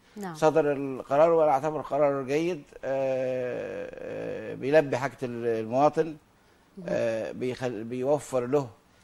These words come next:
Speaker 2: السلع الأساسية اللي بيستهلكها وبيحتاجها.
Speaker 1: مهم.
Speaker 2: آه، دي طبعًا دي من ناحية المواطن. من ناحية الدولة،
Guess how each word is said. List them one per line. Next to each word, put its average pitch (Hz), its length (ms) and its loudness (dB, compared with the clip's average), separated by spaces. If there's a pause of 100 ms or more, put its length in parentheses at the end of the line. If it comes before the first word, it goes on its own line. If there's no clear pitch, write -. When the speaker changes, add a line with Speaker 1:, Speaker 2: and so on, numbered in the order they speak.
(240)
Speaker 2:
السلع 120 720 0
الأساسية 127 1040 -2 (280)
اللي 120 640 -6
بيستهلكها 120 920 -2
وبيحتاجها. 147 680 2 (200)
Speaker 1:
مهم. 196 80 -14 (300)
Speaker 2:
آه، 120 200 2
دي 135 140 0
طبعًا 131 380 2
دي 131 180 -2
من 135 120 -4
ناحية 131 280 -4
المواطن. 143 420 0
من 139 100 -2
ناحية 139 280 -4
الدولة، 143 380 2